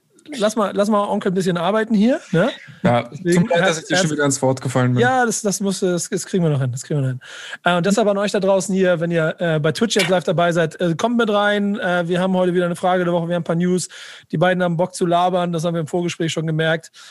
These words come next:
Speaker 1: Es wird eine schöne Runde. Und da wir hier gleichzeitig noch einen Podcast aufnehmen, für euch der Hinweis, wenn ihr es dann nochmal nachhören wollt, könnt ihr einen Podcast draus machen. Dafür liefere ich euch jetzt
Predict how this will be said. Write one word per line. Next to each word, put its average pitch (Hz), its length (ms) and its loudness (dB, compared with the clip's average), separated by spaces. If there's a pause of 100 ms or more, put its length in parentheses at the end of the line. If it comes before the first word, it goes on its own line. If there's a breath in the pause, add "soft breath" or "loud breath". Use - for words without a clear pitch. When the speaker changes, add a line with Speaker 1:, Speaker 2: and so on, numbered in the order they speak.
Speaker 1:
Es - 120 -12
wird 180 80 -6
eine 175 80 -2
schöne 160 220 2
Runde. 170 420 2
Und 180 180 -2
da 202 140 2
wir 196 60 2
hier 196 180 2
gleichzeitig 190 320 -2
noch 170 60 0
einen 175 80 -2
Podcast 226 360 -2
aufnehmen, 180 400 -2
für 175 200 -8
euch 190 200 -2
der 185 100 0
Hinweis, 175 320 0
wenn 180 120 0
ihr - 20 2
es 160 60 0
dann 156 120 -2
nochmal 151 200 -2
nachhören 160 340 -2
wollt, 156 180 -2
könnt 170 140 -4
ihr 160 60 0
einen 151 80 -2
Podcast 175 360 -2
draus 131 140 -6
machen. 151 220 -2 (400 loud breath)
Dafür 165 260 0
liefere 170 240 0
ich 160 140 -2
euch 143 100 -4
jetzt 175 220 -2